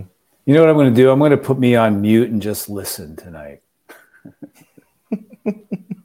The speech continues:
I'm serious. I mean, I'm listening to you guys, and it's just, <laughs> it's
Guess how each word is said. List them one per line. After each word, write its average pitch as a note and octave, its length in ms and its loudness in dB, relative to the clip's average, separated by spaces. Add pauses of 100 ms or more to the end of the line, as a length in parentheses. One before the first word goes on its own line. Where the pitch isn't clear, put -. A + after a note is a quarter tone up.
(160)
I'm B2+ 100 -4
serious. - 800 -4
I A2+ 60 -8
mean, A2+ 200 -6
I'm A#2+ 240 0
listening A#2+ 360 -6
to A2+ 100 -8
you G#2+ 140 -6
guys, G#2 420 -6
and G2 100 -14
it's F#2 140 -18
just, - 280 -8 (300)
<laughs> - 300 -14
it's - 1200 -8